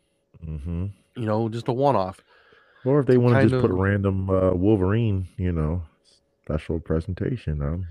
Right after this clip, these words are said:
Speaker 1: I'm up for that. Or, you
Speaker 2: Yeah,
Speaker 1: know,
Speaker 2: like, like, have him,
Speaker 1: or
Speaker 2: there's a
Speaker 1: Cyclops or, you know,
Speaker 2: <clears throat>
Speaker 1: something mutant. You know, give me a mutant here.
Speaker 2: Right,
Speaker 1: Special
Speaker 2: there,
Speaker 1: presentation. <laughs>
Speaker 2: there's a comic, um, my, my cousin,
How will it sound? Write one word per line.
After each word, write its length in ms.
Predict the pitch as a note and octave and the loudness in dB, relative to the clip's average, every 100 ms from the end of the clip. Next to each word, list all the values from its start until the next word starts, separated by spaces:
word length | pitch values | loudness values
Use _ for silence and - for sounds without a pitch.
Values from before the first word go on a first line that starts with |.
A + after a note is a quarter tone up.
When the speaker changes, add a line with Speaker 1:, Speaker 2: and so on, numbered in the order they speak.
| - | -10
Speaker 1:
I'm 200 | E2 D#2+ | -8 -8
up 120 | - | -10
for 160 | - G2 A2 | -6 -4 -2
that. 220 | G2 - - | -2 -4 -8
Or, 340 | D2+ D2+ D#2 E2+ | -8 -8 -10 -4
you 100 | B2+ | 2
Speaker 2:
Yeah, 160 | G#3+ E3 | 4 4
Speaker 1:
know, 60 | |
Speaker 2:
like, 260 | A2+ A#2 - - | 2 -4 -6 -8
like, 180 | C#3 - | -8 0
have 240 | F3 F3 | 0 0
him, 140 | F#3 F3 | -2 -2
Speaker 1:
or 20 | |
Speaker 2:
there's 240 | D#3 - | -4 -2
a 160 | D3 C3+ | 0 2
Speaker 1:
Cyclops 720 | F#2+ G#2 C#2 A1 - - - | 0 0 -6 -10 -12 -18 -12
or, 360 | C#2+ D2+ D2+ D#2 | -6 -4 -4 -4
you 100 | E2+ | -2
know, 240 | E2+ D2+ F2 | 0 -2 -4
Speaker 2:
<clears throat> 60 | - | -6
Speaker 1:
something 340 | F2+ - G2 | -6 -4 -2
mutant. 320 | G#2+ C#3 - - _ _ E2 | -4 -6 -10 -18 _ _ -20
You 60 | E2 | -18
know, 60 | D#2+ | -16
give 120 | E2 | -14
me 100 | G2 | -14
a 20 | |
mutant 380 | G2 A2+ D2+ C#2+ - | -12 -14 -16 -20 -16
here. 220 | D2 D2 _ _ | -14 -14 _ _
Speaker 2:
Right, 280 | B2 C#3+ B2+ | -2 0 2
Speaker 1:
Special 180 | E2 - | 0 0
Speaker 2:
there, 120 | D3+ | -2
Speaker 1:
presentation. 540 | D2 D2+ E2 D2 - - - | -2 -6 -8 -8 -10 -18 -2
<laughs> 180 | F#2 - | -2 0
Speaker 2:
there's 180 | E3 D#3+ | -2 -4
a 80 | D3 | -6
comic, 560 | - - F3+ F#3 F3 - - - | -6 0 2 2 -2 -4 -16 -6
um, 420 | B2+ B2 A#2 A2+ - _ _ A#2 G2+ - _ _ _ _ A#2+ | 0 0 0 -2 -6 _ _ -14 -14 -18 _ _ _ _ -4
my, 200 | A#2 A2+ _ | -4 -4 _
my 140 | B2 A2+ | -6 -6
cousin, 680 | - C3+ B2 B2 A2+ G#2+ | -2 -2 0 -4 -4 -8